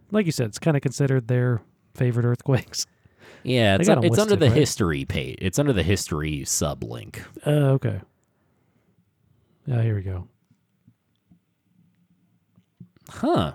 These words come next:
Speaker 2: The earthquake accentuated, uh, political tensions in Portugal and profoundly disrupted the country's colonial ambitions. That's interesting.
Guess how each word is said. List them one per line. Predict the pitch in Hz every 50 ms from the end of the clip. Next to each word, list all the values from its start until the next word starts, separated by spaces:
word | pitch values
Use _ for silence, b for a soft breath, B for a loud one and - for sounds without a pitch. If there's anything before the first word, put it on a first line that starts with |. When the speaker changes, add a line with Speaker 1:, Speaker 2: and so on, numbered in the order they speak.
| - _ -
Speaker 2:
The | 104 101
earthquake | 110 151 185 - - 226 107 -
accentuated, | 156 - - - 151 151 151 - 170 151 139 143 139 143 135 135 b b b b b b _ -
uh, | - 98 92 90 87 - -
political | - - 120 139 160 180 190 - 160 120
tensions | - - 104 101 127 165 160 - 95 85 82 82
in | 85 82
Portugal | 80 - 107 147 170 - - - 73 71 78
and | 78 -
profoundly | - - 92 - - 95 107 143 165 160
disrupted | 135 131 - - 104 98 98 - 110 110
the | 107
country's | - - 92 80 - - 104 95
colonial | - - 120 123 139 180 208 160 92 71 69
ambitions. | 60 60 - - - - - - - - - - - -
That's | - 254 - -
interesting. | 80 - - 78 - - - 85 -